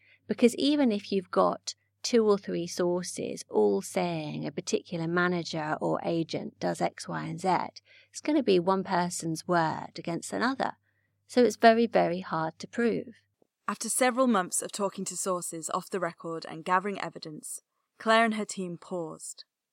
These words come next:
Speaker 2: Laying out what they had in front of them, it was a lot, but not enough to definitively tell the story.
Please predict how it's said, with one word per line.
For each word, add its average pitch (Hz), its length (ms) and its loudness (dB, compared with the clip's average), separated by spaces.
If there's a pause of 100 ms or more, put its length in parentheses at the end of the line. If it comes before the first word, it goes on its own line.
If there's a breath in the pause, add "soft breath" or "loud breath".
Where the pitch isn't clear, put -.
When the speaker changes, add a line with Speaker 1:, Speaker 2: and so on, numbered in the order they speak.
(600)
Speaker 2:
Laying 247 340 2
out 208 180 6
what 185 120 2
they 196 100 -2
had 190 220 -2
in 190 80 -4
front 190 280 -6
of 170 100 -14
them, 156 240 -12 (460)
it 214 100 -4
was 226 140 -2
a 226 60 4
lot, 233 500 4 (600)
but 220 100 -4
not 240 300 2
enough 226 360 0
to - 120 -10
definitively 185 720 -4
tell 185 300 -2
the 160 80 -6
story. 196 580 -4